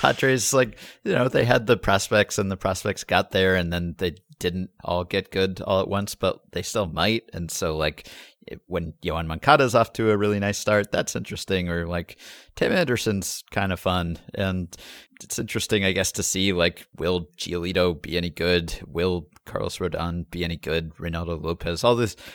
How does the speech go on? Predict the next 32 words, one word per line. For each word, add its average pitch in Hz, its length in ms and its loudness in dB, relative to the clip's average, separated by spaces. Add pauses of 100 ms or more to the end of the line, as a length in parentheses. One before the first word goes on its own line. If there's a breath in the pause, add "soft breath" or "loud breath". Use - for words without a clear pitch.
(140 loud breath)
all - 80 0
these 160 120 0
guys 117 360 6
who 104 100 2
were, 98 200 0 (200)
were 98 140 -4
supposed - 340 -2
to 95 60 -10
be 95 100 -2
good, 95 240 2
who 92 80 -4
better 92 280 -2
be 101 140 -4
good 101 380 0
if 95 160 -6
the 92 80 -6
White 95 180 -2
Sox - 240 0
are 85 60 -4
gonna 110 160 -4
be 110 80 -6
good. 113 260 2 (380 loud breath)
You 107 140 -8
get 98 180 -2
to - 100 -6
find 92 280 0
out 87 160 4 (100)
if - 180 -10
they'll 87 120 -2
be 82 120 -8
good. 80 320 -6
And, 147 280 2